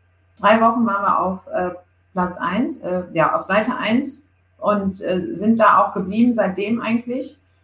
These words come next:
äh, ohne dass wir da jetzt was dran geschärft haben. Also das, die nach-,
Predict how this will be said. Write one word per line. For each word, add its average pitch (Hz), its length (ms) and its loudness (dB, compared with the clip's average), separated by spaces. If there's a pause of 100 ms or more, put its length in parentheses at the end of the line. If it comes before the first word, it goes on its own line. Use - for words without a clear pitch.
(100)
äh, 202 220 6
ohne 233 200 6
dass 220 180 2
wir 202 80 -4
da 208 140 2
jetzt 220 420 -4 (160)
was 214 400 0
dran 208 180 -4
geschärft 156 420 -4
haben. 135 240 -4
Also 156 200 -4
das, 185 220 -6
die 196 140 -12
nach-, 226 280 0